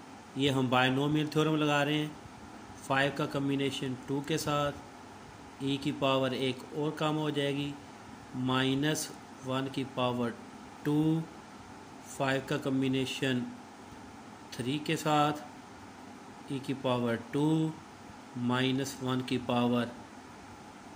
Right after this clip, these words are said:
थ्री, प्लस फ़ाइव का combination four के साथ, ई की पावर only one, माइनस वन की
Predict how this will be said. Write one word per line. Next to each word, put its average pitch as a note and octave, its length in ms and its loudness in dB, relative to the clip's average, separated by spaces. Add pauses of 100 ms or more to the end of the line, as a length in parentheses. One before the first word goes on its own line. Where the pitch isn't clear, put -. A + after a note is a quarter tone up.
(1200)
थ्री, D#3+ 440 4 (1000)
प्लस B2+ 460 0 (1300)
फ़ाइव C#3 340 2
का D#3 100 2
combination C#3 680 0
four B2 400 0
के D3+ 100 2
साथ, D3 500 2 (880)
ई D3 140 2 (100)
की D3+ 60 -2 (120)
पावर C3 440 2 (100)
only A#2+ 440 4
one, D#3+ 380 6 (1300)
माइनस C3 540 4
वन C#3+ 180 0
की C3+ 160 -2